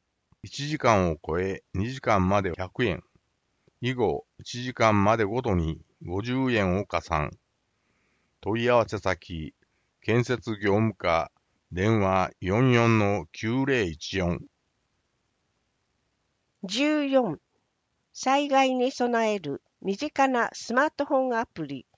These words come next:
Speaker 2: 浅口ナビ、ライフビジョン。市公式のスマートフォ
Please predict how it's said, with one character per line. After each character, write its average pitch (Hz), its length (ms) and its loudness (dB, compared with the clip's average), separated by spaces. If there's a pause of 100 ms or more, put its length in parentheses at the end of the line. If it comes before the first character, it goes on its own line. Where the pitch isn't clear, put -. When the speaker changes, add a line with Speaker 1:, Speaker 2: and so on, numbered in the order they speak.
(420)
Speaker 2:
浅 302 320 0
口 240 420 -6
ナ 208 220 2
ビ、 143 180 -12 (460)
ラ 196 160 0
イ 285 80 -2
フ 240 180 -10
ビ 208 200 -6
ジ 185 120 -4
ョ - 60 -6
ン。 117 180 -12 (800)
市 277 300 -4 (100)
公 262 220 2
式 - 280 -6
の 220 220 0 (100)
ス - 200 -10
マ 294 100 2
ー 311 100 -2
ト 294 140 0
フ 294 80 0
ォ - 20 4